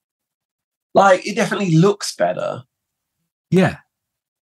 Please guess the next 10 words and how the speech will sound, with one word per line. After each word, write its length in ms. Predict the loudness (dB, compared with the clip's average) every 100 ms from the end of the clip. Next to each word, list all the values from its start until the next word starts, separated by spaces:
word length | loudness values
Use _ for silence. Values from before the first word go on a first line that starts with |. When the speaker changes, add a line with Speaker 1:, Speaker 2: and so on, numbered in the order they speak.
| _
Speaker 1:
and 180 | -2 0
stuff, 360 | 0 0 0 0
but 140 | 0
I 80 | 4
don't 260 | 4 2 2
know 240 | 2 2 0
really 360 | 0 2 2
whether 600 | 2 2 2 -2 -2 -4 -6 _ _ _ _ _
the 160 | -2 0
experience 1120 | 0 -4 -4 2 2 2 0 -6 -10 -10 -10